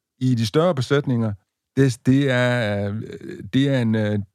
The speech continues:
det er på, på vej ud, eller det er ikke på vej ud, men det, jeg synes ikke, det er noget, vi ser så meget af. Man ser det meget i Mellemøsten stadigvæk. De er ikke helt trygge ved karusellerne. Noget, der kører rundt, de kan godt lide,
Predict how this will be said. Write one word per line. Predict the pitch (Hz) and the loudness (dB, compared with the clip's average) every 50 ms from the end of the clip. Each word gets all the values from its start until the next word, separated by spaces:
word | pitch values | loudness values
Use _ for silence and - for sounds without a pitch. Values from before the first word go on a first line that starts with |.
| _ _ - | _ _ -2
det | 135 | -2
er | 139 | -2
på, | 110 - 123 117 - | 0 0 -2 -2 -2
på | - 113 | -2 0
vej | 98 107 117 127 | 2 2 2 2
ud, | 123 117 127 127 110 | 4 4 4 2 2
eller | 98 90 95 | 0 -4 -6
det | 90 98 104 | -4 -2 0
er | 107 | 0
ikke | 127 135 - | 0 0 -2
på | - | -2
vej | 98 104 110 113 | 0 0 2 2
ud, | 117 123 | 2 2
men | 123 127 117 | 0 0 0
det, | 139 151 143 127 151 135 | 0 -2 -2 -2 -2 -2
jeg | 135 143 139 | 0 0 0
synes | - 170 151 175 | 0 0 2 2
ikke, | 180 180 - | 2 2 2
det | 151 139 131 | 0 2 2
er | |
noget, | 127 131 139 156 160 | 4 4 2 2 2
vi | 135 | 0
ser | 117 - - 135 127 | -2 -2 0 -2 -2
så | 113 - - 151 | 0 0 0 0
meget | 127 117 120 120 110 | 2 0 0 0 0
af. | 98 90 95 95 95 _ _ _ _ _ _ _ _ - | 0 -2 -2 -4 -6 _ _ _ _ _ _ _ _ -4
Man | - 143 | -4 -2
ser | - - 180 175 | 0 2 2 2
det | 147 135 | 2 2
meget | 127 135 139 131 | 2 2 2 0
i | |
Mellemøsten | 117 104 113 160 220 226 220 185 156 131 - - 135 | 0 2 2 2 2 2 2 2 0 -2 -2 -4 -4
stadigvæk. | - - 160 165 160 147 131 151 160 - - | -2 0 -2 0 0 0 0 0 -2 -2 -2
De | 143 135 | -2 0
er | 160 | 0
ikke | 175 - | -2 0
helt | - 196 214 208 170 131 | 0 0 0 0 0 -2
trygge | - - 139 139 170 180 170 170 127 | -2 0 2 2 2 2 0 0 -2
ved | 120 107 | -2 -4
karusellerne. | - 117 101 104 95 - 147 156 170 160 139 127 117 | -2 -2 -2 -2 0 0 0 0 0 0 0 0 2
Noget, | 120 131 147 165 | 2 2 2 2
der | 160 | 0
kører | 139 - - 117 | -2 -2 0 -2
rundt, | 104 101 127 143 156 - | 0 0 0 -2 0 -2
de | 127 | -2
kan | 110 | -2
godt | 104 131 139 143 135 | 2 2 2 2 2
lide, | 135 143 147 147 131 | 0 0 2 2 0